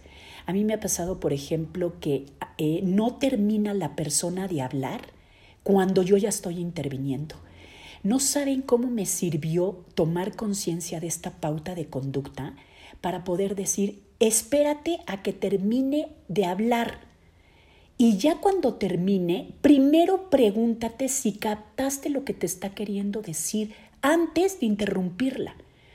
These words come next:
Entonces, me hice el propósito de ser mucho más atenta para escuchar sin interrupciones. Y casi me atrevo a decirles que ha cambiado las conversaciones que he tenido con las personas que tengo cerca de mí.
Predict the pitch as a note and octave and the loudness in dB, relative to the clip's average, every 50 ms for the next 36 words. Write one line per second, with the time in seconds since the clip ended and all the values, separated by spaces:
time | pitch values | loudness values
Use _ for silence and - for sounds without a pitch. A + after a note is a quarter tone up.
0 | - - - - - - - - - - D4+ D4 E4+ C#4 D4 C#4+ D4+ D#4+ D#4+ - | -20 -20 -20 -20 -20 -20 -20 -10 -4 -2 0 0 0 0 2 2 2 2 2 2
1 | E4+ E4 - - - A3+ G#3 - A3+ G#3+ G#3 - - G#3+ - - - G3 A#3+ - | 0 0 0 -2 -2 -4 -2 -2 -4 -4 -2 -2 -2 -4 -4 -2 -2 -2 -2 -2
2 | - E3+ G#3+ G3+ G3+ - - B3 A#3 B3+ A3+ G3+ G3+ A3 G#3+ G#3+ G#3+ - - G#3+ | -4 -2 -2 -2 -2 -2 -2 -2 -2 0 0 2 2 2 2 0 -4 -4 -4 -2
3 | G#3 G#3+ G#3 G#3 A#3+ C#4+ D#4 D#4 - - - - - G3+ G3+ - - G3+ G3 G3 | 0 2 2 2 2 0 0 -2 -4 -6 -8 -8 -6 -8 -8 -4 -2 -2 0 0
4 | G3 F#3+ - - G#3+ G#3+ - G3 F#3 F3 D#3 - - - - D3+ - - D#3+ D3 | 0 -2 -4 -6 -8 -6 -6 -6 -6 -6 -6 -6 -8 -8 -8 -8 -6 -6 -6 -6
5 | D3+ D3+ - - - - - _ _ - - - D4 C#4+ D#4 E4 E4 E4 D#4+ D#4 | -6 -8 -10 -12 -18 -20 -20 _ _ -6 0 4 6 6 8 8 6 4 6 6
6 | D4 C4 A#3+ A3+ B3 G#3 - - - C#4+ D4 D#4 D4 B3 F#3+ - - - - - | 6 6 6 4 2 0 0 2 6 6 8 8 6 4 2 0 -2 -2 -4 -8
7 | - - - _ _ _ _ _ _ _ _ _ _ _ _ _ - F#3 - - | -14 -20 -20 _ _ _ _ _ _ _ _ _ _ _ _ _ -4 -4 -2 -2
8 | - A#3+ A#3+ - - A3 F#3 D#3+ - G3+ G3+ F#3+ F#3+ F3+ D3+ C#3+ - - F3 F3 | -2 -2 -2 -2 -4 -4 -4 -4 -4 -4 -4 -4 -2 -4 -4 -4 -4 -4 -4 -4
9 | G3 A3+ G#3 - - G3 F3 - - G3 F3+ F3 E3+ F#3 G3 G3 G3+ G#3 G3+ F3+ | -4 -4 -4 -6 -6 -8 -8 -8 -8 -6 -6 -4 -2 0 0 0 0 -2 -2 -4
10 | D#3 - - E3+ C#3+ D3 D3 C#3 C3 - D#3 D3+ - - E3 E3 F3+ E3 - - | -4 -6 -6 -6 -6 -4 -6 -6 -6 -6 -8 -8 -6 -6 -8 -6 -6 -6 -6 -6
11 | F3 E3 E3 - E3 D#3+ D3 D3 D3 E3 G3+ - - D#3 C#3+ B2+ C#3 - - C#3+ | -6 -6 -6 -6 -4 -4 -4 -2 -4 -4 -6 -6 -8 -8 -6 -6 -8 -8 -10 -10
12 | C#3+ - D#3+ D#3 D#3+ E3 - - - C#3+ - D3+ D3 D3 D3 - - D3 C#3+ C#3+ | -8 -8 -8 -8 -8 -8 -8 -10 -10 -10 -10 -10 -8 -8 -8 -8 -8 -10 -10 -10
13 | - C#3+ C#3+ F#2+ - E2 - - | -10 -10 -10 -10 -10 -12 -14 -14